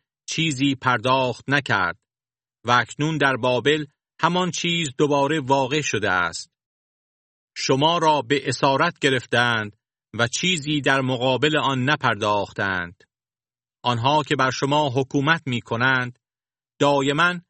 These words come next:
با غرور به خود می‌بالند و مرا تحقیر می‌کنند.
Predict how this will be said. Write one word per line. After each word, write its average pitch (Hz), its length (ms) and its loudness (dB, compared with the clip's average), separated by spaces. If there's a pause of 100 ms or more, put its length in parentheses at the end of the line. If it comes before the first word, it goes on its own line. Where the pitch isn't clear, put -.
(380)
با 143 280 4
غرور 160 460 0
به 143 120 0
خود 151 200 -2
می‌بالند 110 800 0 (320)
و 120 100 0
مرا 139 360 2
تحقیر 123 640 -2
می‌کنند. 98 720 -6